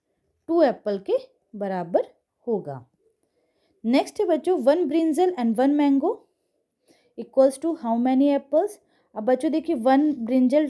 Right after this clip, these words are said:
टू एप्पल के बराबर है और वन mango टू एप्पल्स के बराबर है, तो यहाँ पे लिखेंगे वन brinjal equals to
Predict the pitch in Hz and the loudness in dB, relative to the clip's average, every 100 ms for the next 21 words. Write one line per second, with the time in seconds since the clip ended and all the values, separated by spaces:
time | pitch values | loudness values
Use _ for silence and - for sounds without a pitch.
0 | - 254 247 240 269 277 302 269 277 262 | -4 -2 0 0 -4 -2 0 0 2 2
1 | 277 294 392 - 220 208 _ _ - 214 | 2 2 0 0 -2 -2 _ _ -12 -2
2 | 247 254 247 247 466 - 269 220 - 202 | 0 0 0 0 -2 -2 0 0 0 -4
3 | 196 440 415 262 202 165 160 156 147 147 | -4 -6 -2 -2 -2 -6 -10 -8 -10 -10
4 | _ _ _ _ _ 220 220 220 202 214 | _ _ _ _ _ -6 -2 -2 -2 -4
5 | 202 202 190 262 440 _ _ _ _ _ | -4 -4 -2 -2 -2 _ _ _ _ _
6 | _ _ _ _ _ _ _ _ _ _ | _ _ _ _ _ _ _ _ _ _
7 | _ _ _ _ _ _ _ _ _ _ | _ _ _ _ _ _ _ _ _ _
8 | - 233 302 330 320 311 302 320 349 233 | -4 2 2 2 0 2 4 2 0 -8
9 | - 226 226 - - 330 | -6 -2 -2 -4 -8 -6